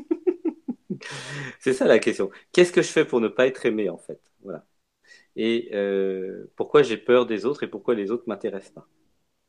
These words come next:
Voilà. Parce qu'en fait, les autres sont indifférents parce que tu t'intéresses pas aux autres, parce que t'aimes pas les autres.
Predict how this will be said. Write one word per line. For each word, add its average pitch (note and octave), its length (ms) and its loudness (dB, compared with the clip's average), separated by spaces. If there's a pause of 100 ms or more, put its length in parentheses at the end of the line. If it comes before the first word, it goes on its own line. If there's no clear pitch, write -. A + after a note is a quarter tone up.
(680)
Voilà. F2+ 200 -18 (340)
Parce A2 120 -4
qu'en A#2 80 0
fait, F3 180 4
les B2 120 4
autres C3 100 0
sont B2 120 -2
indifférents G#2 400 -4
parce C#3 180 -4
que - 80 -2
tu - 120 -14
t'intéresses G2+ 340 -6
pas C#3 120 -2
aux G2+ 120 -2
autres, D#3 160 -4
parce - 140 -10
que - 60 -16
t'aimes G2 160 -6
pas B2 120 -4
les G2 160 -6
autres. - 140 -20